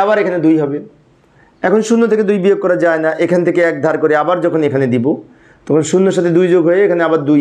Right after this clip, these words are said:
হবে, দুই থেকে দুই বিয়োগ করে শূন্য। সেই ধারের এক আবার এখানে ফেরত দিলে শূন্যর সাথে এক যোগ হবে। এখন কিন্তু এক থেকে এক বিয়োগ করে শূন্য হবে। এবার ব্র্যাকেট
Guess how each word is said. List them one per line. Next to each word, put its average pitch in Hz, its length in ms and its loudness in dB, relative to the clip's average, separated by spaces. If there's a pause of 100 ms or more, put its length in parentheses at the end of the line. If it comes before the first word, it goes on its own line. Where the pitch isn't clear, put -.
হবে, 101 180 -6 (560)
দুই 156 240 2
থেকে 170 220 0
দুই 160 160 2
বিয়োগ 151 220 0
করে 131 180 -2
শূন্য। 113 200 -2 (1900)
সেই 196 240 0
ধারের 185 280 0
এক 185 120 -6
আবার 180 200 0
এখানে 175 240 -2
ফেরত 175 240 0
দিলে 180 160 2 (180)
শূন্যর 170 240 0
সাথে 165 120 0 (100)
এক 170 60 0 (100)
যোগ 147 160 2
হবে। 104 160 -4 (600)
এখন 233 220 2
কিন্তু 202 160 0 (120)
এক 165 60 -4 (100)
থেকে 165 220 0
এক 147 140 -4
বিয়োগ 156 200 2
করে 156 120 2 (140)
শূন্য 143 180 0 (100)
হবে। 104 160 -6 (1800)
এবার 160 200 0
ব্র্যাকেট 160 320 -2